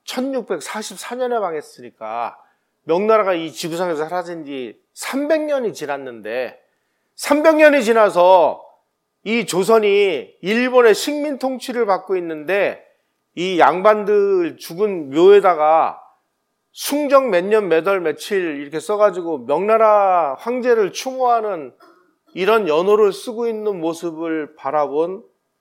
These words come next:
우카기 가지시케 총독이 무슨 생각을 했을까요? 다시 말씀드리면 일본의 식민 통치를 받으면서도 한국인들의 머릿속에는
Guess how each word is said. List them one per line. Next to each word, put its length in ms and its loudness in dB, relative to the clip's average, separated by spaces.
우카기 400 -6
가지시케 420 -12
총독이 640 -14
무슨 360 -2
생각을 400 2
했을까요? 720 -10
다시 240 -4
말씀드리면 1000 -2
일본의 480 2
식민 320 -6
통치를 400 -6
받으면서도 840 -6
한국인들의 640 -6
머릿속에는 840 -6